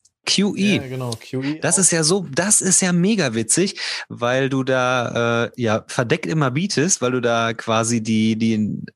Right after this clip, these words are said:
Speaker 1: ja, was Einfluss oder, oder Karten halt haben willst und du willst halt bestimmte,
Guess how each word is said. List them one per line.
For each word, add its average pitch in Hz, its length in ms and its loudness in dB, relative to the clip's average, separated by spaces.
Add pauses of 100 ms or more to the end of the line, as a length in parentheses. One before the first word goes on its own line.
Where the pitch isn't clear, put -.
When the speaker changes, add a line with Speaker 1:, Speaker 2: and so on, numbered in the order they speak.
(140)
Speaker 1:
ja, 95 260 2
was 101 180 -2
Einfluss 135 680 0
oder, 107 540 0
oder 104 360 2
Karten 135 440 -2
halt 127 160 -2
haben 127 300 0
willst 123 400 0 (360)
und 104 240 -2
du 107 80 0
willst 117 180 0
halt 107 140 0
bestimmte, 147 580 -2